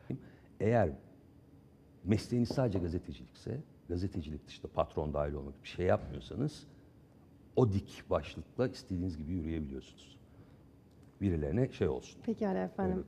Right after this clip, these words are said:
Speaker 1: Öyle olsun.
Speaker 2: Ee, süremizin sonuna geldik. Son olarak
Speaker 1: Son
Speaker 2: bize
Speaker 1: olarak,
Speaker 2: önerileriniz, fikirleriniz,
Speaker 1: e, tabii yani
Speaker 2: görüşleriniz.
Speaker 1: çok, e, acı, acıklı şeyler söyledim farkındayım ama insanlara da maalesef gerçekleri söyleyecek birkaç kişi gerekiyor değil mi? Öyle,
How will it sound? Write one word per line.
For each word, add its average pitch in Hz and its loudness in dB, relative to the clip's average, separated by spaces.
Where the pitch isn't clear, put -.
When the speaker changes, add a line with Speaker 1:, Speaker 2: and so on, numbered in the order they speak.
Speaker 1:
Öyle 202 0
olsun. 202 0
Speaker 2:
Ee, 202 -4
süremizin 220 0
sonuna 214 -2
geldik. 196 -2
Son - -8
olarak 202 -4
Speaker 1:
Son 180 6
Speaker 2:
bize 190 12
Speaker 1:
olarak, 175 12
Speaker 2:
önerileriniz, 202 2
fikirleriniz, 202 2
Speaker 1:
e, 196 12
tabii 170 8
yani 151 8
Speaker 2:
görüşleriniz. 185 0
Speaker 1:
çok, 185 6
e, 117 2
acı, 143 6
acıklı 135 4
şeyler 127 10
söyledim 92 4
farkındayım 127 8
ama 123 4
insanlara 139 4
da 139 6
maalesef 135 4
gerçekleri 113 4
söyleyecek 110 -2
birkaç 120 0
kişi - -10
gerekiyor 98 2
değil 135 2
mi? 90 0
Öyle, 87 2